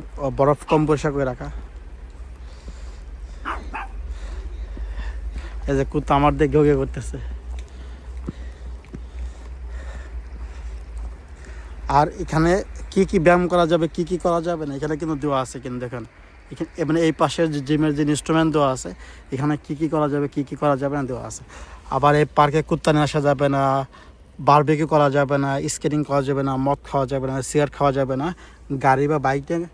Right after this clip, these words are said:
এখানে আসা যাবে না। এই, এই ইসির যে জিম করতেছে, ব্যায়াম করতেছে। দেখেন, আপনারা বলতে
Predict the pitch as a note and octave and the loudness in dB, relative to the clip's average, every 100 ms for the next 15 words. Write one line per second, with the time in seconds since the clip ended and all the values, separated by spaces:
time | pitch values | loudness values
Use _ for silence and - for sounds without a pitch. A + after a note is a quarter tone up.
0 | - C#3+ C3+ A#2+ C#3 C3 B2+ C3 B2 - | -10 -6 -4 -4 -6 -6 -8 -12 -16 -18
1 | - C#3+ C#3+ - B3 B3 D#3+ D3 C3+ A#2+ | -8 -2 -2 -4 -16 0 4 4 4 -2
2 | - - - - - E3 C3+ B2+ A2+ - | -8 -20 -20 -20 -4 -2 0 -2 -4 -12
3 | C3 C#3 C#3+ C3+ F3 C#3+ C#3+ C3+ - C3+ | -2 2 4 4 4 2 -6 -6 -6 -2
4 | C#3 B2+ B2 A#2 - B2+ - - - - | -2 -4 -6 -8 -8 -12 -14 -18 -18 -18
5 | - - - - - - C#3 C3 B2+ G#2+ | -20 -20 -20 -20 -20 -2 0 2 0 -2
6 | - - - - - - - - - - | -10 -18 -18 -20 -20 -20 -20 -20 -20 -20
7 | - - - - - - - - - - | -20 -20 -20 -20 -18 -18 -18 -20 -20 -18
8 | - D3 - F#3 F3+ F#3 - - - - | -4 2 6 8 8 4 -6 -20 -20 -20
9 | - - - - - E3 A#3+ B3 | -20 -20 -20 -10 0 4 4 4